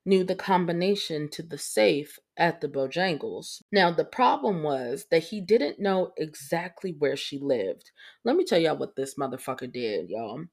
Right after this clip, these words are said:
He walked around the apartment complex until he spotted her Nissan. And then from there, figured out, you know, she potentially lived on the second floor. And he knocked on doors until he found her.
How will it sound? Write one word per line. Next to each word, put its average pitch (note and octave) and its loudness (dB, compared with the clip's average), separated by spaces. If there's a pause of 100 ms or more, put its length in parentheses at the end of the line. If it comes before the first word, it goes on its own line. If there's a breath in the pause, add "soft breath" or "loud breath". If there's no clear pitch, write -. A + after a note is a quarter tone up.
(360 loud breath)
He D#4+ 6
walked G3+ 2
around D3+ -2 (100)
the F3 2
apartment D3+ 0
complex F#3 -2 (260 loud breath)
until F#3 4
he F3+ -8
spotted D3+ 4 (100)
her D#3 2
Nissan. C#3 -6 (380 loud breath)
And F#3 6
then F#3+ 6
from E3+ 2
there, F3 4
figured F3 2 (180)
out, C#3+ 6
you E3+ 2
know, C3+ 2
she E3+ -4
potentially D#3+ -2
lived C#3+ 2
on C#3 -2
the C3+ -4
second C#3 -4
floor. D#3+ 6 (300 loud breath)
And E3+ 0
he A3 -4
knocked G3+ 0
on F3+ 0
doors C3+ 0
until C#3 -6
he C#3 -10
found A#2 -4
her. D#3+ -8